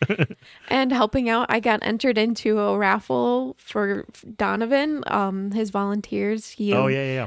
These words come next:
Speaker 2: enter you in, and I won a Zombie backpack. So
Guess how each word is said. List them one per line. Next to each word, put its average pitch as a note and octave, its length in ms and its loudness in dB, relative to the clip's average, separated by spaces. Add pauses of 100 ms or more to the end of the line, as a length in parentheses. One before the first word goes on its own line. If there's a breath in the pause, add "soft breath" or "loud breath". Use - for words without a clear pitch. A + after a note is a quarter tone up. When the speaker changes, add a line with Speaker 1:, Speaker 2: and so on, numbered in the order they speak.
Speaker 2:
enter B3+ 300 2
you B3+ 240 2
in, B3+ 240 2
and C4+ 140 0
I A#3+ 220 2
won D#4 320 4
a D4 120 4
Zombie B3+ 600 2
backpack. A#3 960 -2
So - 200 -2